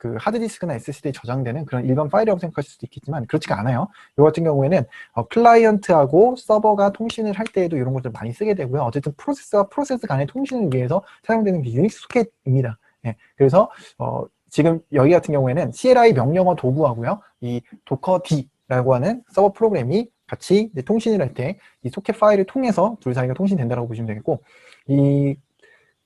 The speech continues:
도커 D와 컨테이너 D가 통신을 할 때는 여기 컨테이너 D 소켓 파일, 그래서 파일 명령을 한번 보면은 일반 파일이 아니죠. 소켓 파일입니다.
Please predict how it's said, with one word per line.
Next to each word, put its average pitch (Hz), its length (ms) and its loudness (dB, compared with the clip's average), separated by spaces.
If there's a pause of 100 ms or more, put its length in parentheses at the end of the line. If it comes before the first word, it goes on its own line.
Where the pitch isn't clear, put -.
(540)
도커 - 340 2
D와 143 420 4 (120)
컨테이너 254 420 0
D가 160 280 2
통신을 196 320 0
할 147 80 -2
때는 131 280 -4
여기 120 120 -6
컨테이너 196 720 0
D 170 260 -2
소켓 - 320 -10
파일, 90 220 -4 (100)
그래서 151 320 -4
파일 196 240 -2
명령을 165 240 -6
한번 143 180 -4
보면은 117 320 -4 (1300)
일반 214 280 8
파일이 208 260 8
아니죠. 131 320 2
소켓 - 260 -6
파일입니다. 131 600 -2